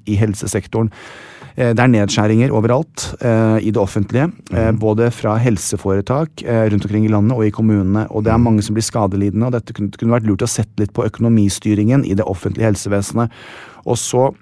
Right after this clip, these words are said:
Speaker 1: eh, går det on and on. Det er en veldig fin sak som, som Varden hadde i dag,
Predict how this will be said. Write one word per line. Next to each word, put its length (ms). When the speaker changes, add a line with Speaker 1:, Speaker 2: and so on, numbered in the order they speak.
Speaker 1:
eh, 240
går 200
det 160
on 160
and 120
on. 120
Det 100
er 40
en 100
veldig 280
fin 300
sak 280
som, 300
som 220
Varden 260
hadde 160
i 40
dag, 220